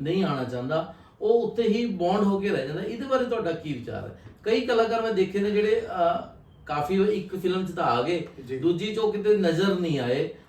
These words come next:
Speaker 1: ਉਹਦਾ ਕਾਰਨ ਕੀ ਹੈ?
Speaker 2: ਚੱਡਾ ਜੀ, ਉਹ ਇੰਡਸਟਰੀ 'ਚ ਨਾ ਕੁਛ ਪਰਸੈਂਟੇਜ ਆ ਉਸ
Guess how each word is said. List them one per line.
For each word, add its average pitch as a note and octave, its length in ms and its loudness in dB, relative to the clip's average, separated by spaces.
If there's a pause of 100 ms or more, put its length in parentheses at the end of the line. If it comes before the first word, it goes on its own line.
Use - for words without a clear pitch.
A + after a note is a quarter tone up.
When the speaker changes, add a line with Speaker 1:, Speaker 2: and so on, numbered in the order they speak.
Speaker 1:
ਉਹਦਾ G3+ 180 2
ਕਾਰਨ F3+ 500 2
ਕੀ A2+ 200 -6
ਹੈ? - 80 -8 (720)
Speaker 2:
ਚੱਡਾ E3+ 200 -6
ਜੀ, A#3+ 100 -6
ਉਹ B3 200 -2
ਇੰਡਸਟਰੀ F3 380 -4
'ਚ G#3+ 100 -4
ਨਾ A3 100 -4
ਕੁਛ G#3+ 280 -10
ਪਰਸੈਂਟੇਜ F#3 600 -4
ਆ B2 60 -6
ਉਸ A#2 220 -10